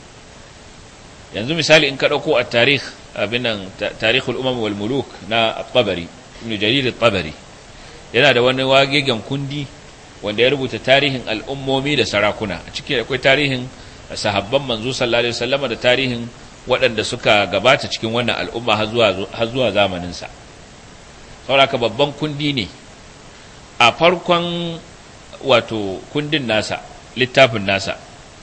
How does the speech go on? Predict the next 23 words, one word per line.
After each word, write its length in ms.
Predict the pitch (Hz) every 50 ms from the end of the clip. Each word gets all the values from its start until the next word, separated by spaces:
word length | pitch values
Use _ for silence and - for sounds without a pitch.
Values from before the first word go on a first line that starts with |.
| - - - - - - - - - - - - - - - -
a, 400 | 110 110 110 107 104 101 95 90 -
sai 240 | - - 143 147 147
ya 60 | 143
faɗakarwa, 580 | 139 147 - 139 135 - 151 131 107 92 87 87 - - - - - -
ya 80 | 113 117
ce, 160 | - 123 117
"Duk 120 | 151 160
abin 220 | 139 151 135 151 151
da 80 | 143
muka 240 | 135 147 151 - 131
faɗa 340 | - 120 113 - 143 156 -
a 80 | 123 123
nan 340 | 127 143 139 131 127 123 135 - - - - - - - - - - - -
mun 220 | 95 117 123 123
kawo 380 | 110 - 135 135 131 135 135 -
isnadi, 520 | - 110 - - 92 101 101 101 85 82 - - - - - - - - - - - - - -
wato, 260 | 82 85 85 - 95 95
mun 420 | 110 127 131 131 127 127 131 127 - - -
faɗi 200 | - 117 - 131
wane 380 | 131 123 117 107 104 117 139 139
ne 80 | 131 110
ya 200 | 101 101 104 101
ruwaito 360 | 104 104 104 104 101 -